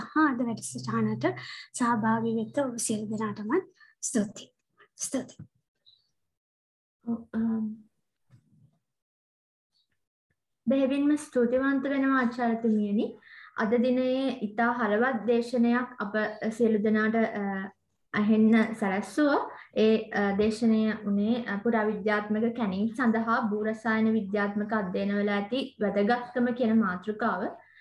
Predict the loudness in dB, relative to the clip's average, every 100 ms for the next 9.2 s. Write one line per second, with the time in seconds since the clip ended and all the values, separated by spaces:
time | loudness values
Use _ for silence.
0 | -20 -20 -8 -2 0 2 2 2 2 0
1 | -4 -4 -2 0 0 2 2 2 2 2
2 | 0 0 0 2 0 2 0 0 -2 -6
3 | -8 _ -14 -8 -2 0 0 0 0 -2
4 | -2 0 -2 -2 -10 _ _ _ _ -4
5 | 0 0 2 2 4 2 0 -2 -2 0
6 | 0 0 0 0 0 0 2 4 2 0
7 | 0 0 2 0 -2 -4 -4 -6 -6 -16
8 | _ -6 -2 0 2 0 0 -2 0 0
9 | 0 -2